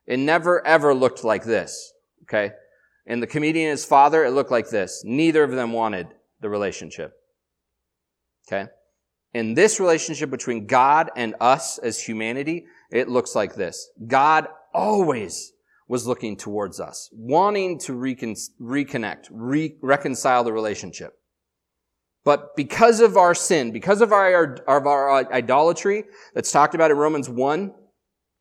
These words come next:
we could not reconcile. Something had to happen in order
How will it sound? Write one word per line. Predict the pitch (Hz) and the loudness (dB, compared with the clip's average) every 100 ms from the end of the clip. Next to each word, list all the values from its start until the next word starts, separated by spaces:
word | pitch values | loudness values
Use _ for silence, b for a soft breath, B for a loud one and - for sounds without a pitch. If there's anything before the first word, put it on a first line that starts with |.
| _ _ _ | _ _ _
we | 135 151 202 196 | -4 -2 0 -2
could | - 202 175 | 0 2 2
not | 160 151 - - _ _ _ - | 2 -2 -4 -14 _ _ _ -6
reconcile. | 123 123 104 - 80 64 _ _ _ _ _ _ _ _ _ _ | -2 -2 -4 -10 -10 -12 _ _ _ _ _ _ _ _ _ _
Something | - - 220 220 214 208 165 | -8 2 4 4 2 -2 0
had | 160 156 | -2 -2
to | 139 | -4
happen | 143 127 - 92 76 _ | -6 -6 -6 -10 -12 _
in | - 123 | -10 -8
order | 143 151 170 180 170 | 0 2 2 2 -2